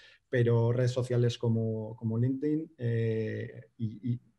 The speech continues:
webinars, eh, cualquier tipo de presencia online,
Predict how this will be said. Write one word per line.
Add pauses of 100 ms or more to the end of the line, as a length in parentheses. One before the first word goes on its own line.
(180)
webinars,
eh,
cualquier
tipo
de (320)
presencia
online,